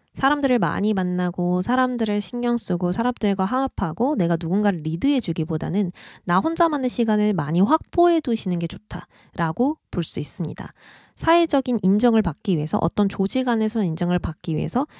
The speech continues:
내가 나아가는 그런 계획을 짜시기보다는 지금은 나의 어떤 내면과 정신에 여유를 둘 수 있게끔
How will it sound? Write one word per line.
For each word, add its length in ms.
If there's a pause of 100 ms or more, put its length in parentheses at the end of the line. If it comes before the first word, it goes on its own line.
(200)
내가 220
나아가는 600 (220)
그런 240
계획을 460
짜시기보다는 1080 (480)
지금은 680 (580)
나의 300
어떤 720 (240)
내면과 580
정신에 640
여유를 440
둘 180
수 220
있게끔 680